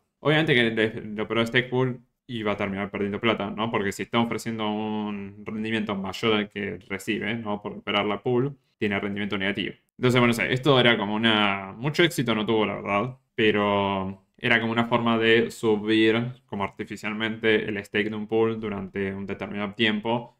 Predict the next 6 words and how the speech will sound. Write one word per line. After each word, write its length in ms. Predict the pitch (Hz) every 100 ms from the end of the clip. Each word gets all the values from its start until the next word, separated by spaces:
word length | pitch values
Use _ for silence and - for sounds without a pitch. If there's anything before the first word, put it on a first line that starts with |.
| -
para 260 | 113 110
intentar 460 | 113 104 98 107 104
de 140 | 101
ganar 320 | 101 98 98 101
más 420 | 101 98 - _ -
delegantes. 600 | 117 104 - 78 -